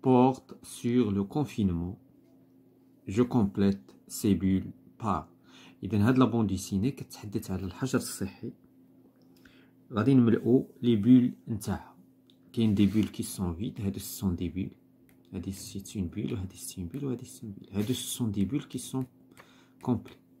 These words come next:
دونك عندنا وي، كار peut l'avoir sans même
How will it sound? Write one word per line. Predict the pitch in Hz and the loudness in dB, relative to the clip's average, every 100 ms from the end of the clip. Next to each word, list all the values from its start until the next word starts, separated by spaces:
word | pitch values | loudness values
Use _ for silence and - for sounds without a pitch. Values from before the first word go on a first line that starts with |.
| - - - - - - - - | -20 -20 -20 -20 -20 -20 -14 0
دونك | 156 - - - _ _ _ _ _ - | 0 0 -8 -18 _ _ _ _ _ -2
عندنا | 123 147 139 - | 2 4 4 0
وي، | 147 170 123 92 _ _ _ _ - | 2 4 4 2 _ _ _ _ -6
كار | 135 139 120 87 - - _ _ _ _ _ _ _ _ _ _ _ _ _ _ _ _ _ - _ - | 0 2 2 0 -6 -18 _ _ _ _ _ _ _ _ _ _ _ _ _ _ _ _ _ -20 _ 2
peut | 156 | 6
l'avoir | 143 110 107 127 135 139 - | 6 4 4 2 2 -2 -10
sans | - 151 139 | -6 0 2
même | 110 98 95 127 | 4 2 2 -2